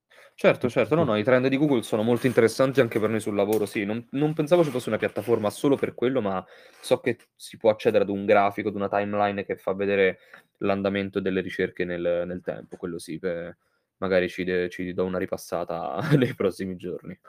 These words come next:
Speaker 2: Ah, forse è comodo un po' per vedere cosa portare o meno, di così in modo un po' più preciso. Ok.
Speaker 1: Sì, esatto, anche l'attività che dovrebbe fare una persona come marketing sarebbe innanzitutto avere la macro categoria e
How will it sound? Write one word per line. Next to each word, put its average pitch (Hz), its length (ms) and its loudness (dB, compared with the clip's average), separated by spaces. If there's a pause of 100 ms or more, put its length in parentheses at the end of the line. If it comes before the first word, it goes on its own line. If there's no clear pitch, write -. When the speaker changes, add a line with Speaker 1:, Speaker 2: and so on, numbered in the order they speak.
(120)
Speaker 2:
Ah, 104 120 -4
forse 160 280 -4
è - 20 2
comodo 127 320 0
un 117 80 2
po' 120 100 -2
per 117 160 -2
vedere 117 260 2
cosa 113 240 -2
portare 104 480 -2
o 95 100 -2
meno, 98 420 -2
di 90 120 -6
così 101 220 -4
in 101 80 0
modo 104 140 0
un 92 60 -2
po' 98 100 -8
più 98 100 -8
preciso. 104 500 -8 (720)
Ok. - 200 -6
Speaker 1:
Sì, 175 140 6
esatto, 127 360 6
anche 101 360 2
l'attività 110 380 2
che 104 80 0
dovrebbe 101 340 0
fare 95 180 -4
una 95 120 -4
persona - 400 -4
come 92 160 -8
marketing 92 500 -4
sarebbe 92 340 -6
innanzitutto 98 840 -4
avere 95 260 4
la 95 300 -2
macro 101 340 -8
categoria 95 600 -2
e 90 180 -2